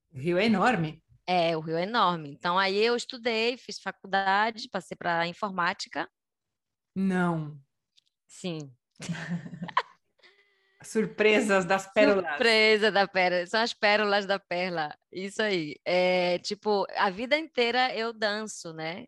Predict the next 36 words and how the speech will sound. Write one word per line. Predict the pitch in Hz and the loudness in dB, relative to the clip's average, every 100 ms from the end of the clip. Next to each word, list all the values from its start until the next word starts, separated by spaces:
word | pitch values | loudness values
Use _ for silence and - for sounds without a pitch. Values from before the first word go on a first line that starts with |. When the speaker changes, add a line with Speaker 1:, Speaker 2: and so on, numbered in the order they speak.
| - | -12
Speaker 2:
No, | 175 156 | -12 -10
em | 175 175 | -10 -2
Belém, | 185 175 175 220 240 | 0 2 0 0 -2
eu | 202 | -6
fui | - | -8
criada | - 220 226 175 190 196 196 175 156 | -16 -6 0 2 2 0 -2 -2 -4
desde | 170 185 196 | -4 -4 -4
os | 214 | -8
cinco | 233 240 - | -10 -8 -2
anos | 196 208 226 | 0 0 -2
que | - | -4
eu | 202 190 185 | -4 -2 -4
aprendi | 185 185 185 185 | -4 -6 -4 -6
a | |
sambar | 185 202 196 170 170 208 - | -6 -8 -4 0 2 0 -2
e | 180 160 | -8 -12
sambo. | - 180 185 226 214 196 - | -10 -6 -4 -4 -8 -10 -12
Com | 190 | -12
sete | - 208 - 214 | -6 -6 -4 -4
anos | 202 214 | -4 -6
eu | 196 | -6
participei | - 180 - - 185 180 | -4 -6 -8 -10 -6 -6
de | 175 | -8
concursos | 190 180 208 226 190 | -12 -10 -10 -8 -8
de | 196 | -6
lambada. | 240 226 170 160 175 175 165 - - - | -6 -4 0 2 2 0 -4 -8 -18 -12
Infelizmente, | 247 254 220 202 202 202 | -8 -4 -4 -2 -4 -4
não | 226 | -6
tenho | 233 233 247 | -4 -6 -6
foto | - 180 185 185 | -4 -2 -2 -4
dessa | 175 - 175 | -8 -6 -4
época, | 160 160 - - | -2 -4 -6 -18
porque | - 170 | -14 -12
naquela | 165 175 160 | -10 -6 -2
época | 160 160 - 170 | -4 -6 -8 -6
lá, | 156 160 160 | -4 -2 -4